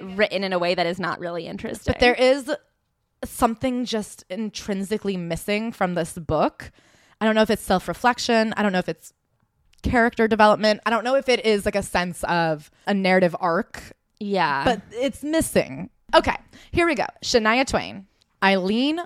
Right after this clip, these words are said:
Speaker 2: Regina Edwards was born August twenty-eighth, nineteen sixty-five.
Speaker 1: Did you know that her name was Eileen?
Speaker 2: Not only did I not know that, but by the end of the book, I was surprised to hear that even her friends and family still call her Eileen. That Shania Twain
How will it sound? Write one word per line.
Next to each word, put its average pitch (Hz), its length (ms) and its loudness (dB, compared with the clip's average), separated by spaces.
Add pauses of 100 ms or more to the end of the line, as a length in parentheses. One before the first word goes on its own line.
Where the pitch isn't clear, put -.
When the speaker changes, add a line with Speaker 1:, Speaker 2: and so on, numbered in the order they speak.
(140)
Speaker 2:
Regina 185 580 0
Edwards 160 580 0 (120)
was 175 200 0
born 175 380 0
August 220 320 -2
twenty-eighth, 254 600 -2
nineteen 196 680 -6
sixty-five. 151 880 -8 (220)
Speaker 1:
Did 240 180 2
you 233 300 -4
know 214 240 2
that 277 200 -2
her 214 140 -6
name 196 220 -6
was 220 160 -6
Eileen? 185 500 -4 (180)
Speaker 2:
Not 240 160 2
only 339 120 -4
did 427 100 -6
I 370 120 -4
not 175 260 0
know 254 140 0
that, 311 340 -2
but 269 160 0
by 262 100 2
the 262 120 2
end 233 100 0
of 247 60 -4
the - 80 4
book, 208 280 2
I 202 120 -2
was 214 80 -4
surprised 214 380 -6
to 214 60 -8
hear 190 160 -4
that 190 160 -4
even 190 160 -6
her 185 120 -6
friends 180 200 -4
and 170 80 -8
family 170 200 -4
still 165 200 -2
call 170 200 -4
her 175 80 -6
Eileen. 147 400 -8
That 220 100 0
Shania 233 420 -2
Twain 175 360 -8